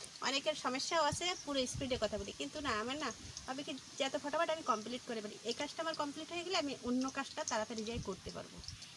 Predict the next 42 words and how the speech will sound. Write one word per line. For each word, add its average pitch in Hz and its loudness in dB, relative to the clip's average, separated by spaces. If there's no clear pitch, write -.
এর 214 -4
জন্য 247 2
এইভাবে 254 0
কি 277 -6
ভিডিও 294 4
একটা 302 2
কাজ, 262 2
ভিডিওর 262 4
কাজটা 311 2
করতে 302 0
পারলে 294 -2
আমার 262 2
আবার 254 2
ঘরের 240 2
দোকানের 247 2
সব-, - -4
উম, 208 6
সুপারি 254 2
কাটতে 185 -2
হয়, 160 0
সেটা 285 6
দৌড়ে 277 6
যেয়ে 285 6
আবার 285 2
সুপারি 277 -4
কাটতে 285 -4
পারবো, 320 2
আবার 262 4
ঘরে 247 0
যেয়ে 269 0
আবার 262 0
দুপুরবেলায় 262 0
রান্না 220 2
করতে 196 -6
হবে, 208 -8
সেই 262 0
কাজটা 277 0
করতে 294 -4
পারবো। 320 2
এই 240 -2
জন্য 285 -2
পুরো 302 -2